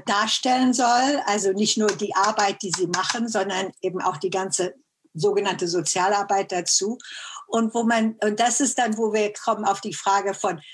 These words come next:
Zeit und Ressourcen, äh,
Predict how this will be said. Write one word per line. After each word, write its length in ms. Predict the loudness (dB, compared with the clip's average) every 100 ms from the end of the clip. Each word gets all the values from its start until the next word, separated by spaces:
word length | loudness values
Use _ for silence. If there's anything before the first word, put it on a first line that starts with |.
| -10
Zeit 460 | -2 2 4 2 0
und 160 | -4 0
Ressourcen, 920 | 0 0 0 0 2 4 4 4 0 _ _ _ _ _ _ _ _ _ 0
äh, 380 | 2 2 0